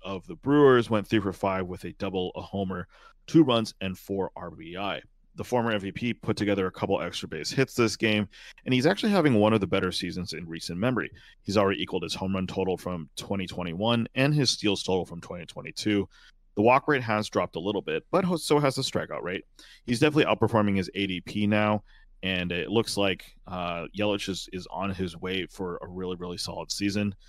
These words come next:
Um, you know, it's not necessarily an M V P candidate sort of season, but, um, it is one that you could probably be very happy that you roster him. And a couple shout outs here. Again, Carlos Correa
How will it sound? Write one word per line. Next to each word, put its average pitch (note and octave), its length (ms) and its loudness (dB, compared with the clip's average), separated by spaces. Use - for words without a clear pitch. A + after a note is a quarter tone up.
Um, E2+ 420 -4
you C#3 80 0
know, B2 140 6
it's - 120 0
not C#3+ 120 6
necessarily B2 320 4
an E2+ 60 0
M G2+ 40 0
V G2 100 2
P G2+ 160 -4
candidate F2+ 440 -4
sort F2+ 180 -8
of E2+ 80 -10
season, F2 420 -10
but, F2+ 200 -8
um, E2 260 -12
it G#2 140 -2
is G#2+ 180 0
one F#2 220 -4
that E2+ 260 -4
you F#2+ 140 -12
could F#2 100 -10
probably F2+ 220 -4
be F2 80 -8
very E2+ 240 -8
happy F2+ 320 -10
that D#2 140 -14
you C#2+ 120 -18
roster E2 340 -12
him. A1 100 -14
And E3 220 6
a C#3 60 4
couple B2 200 2
shout A2+ 260 6
outs A2 140 4
here. G#2+ 280 4
Again, F#2 280 -4
Carlos F2 360 -8
Correa G#2 520 2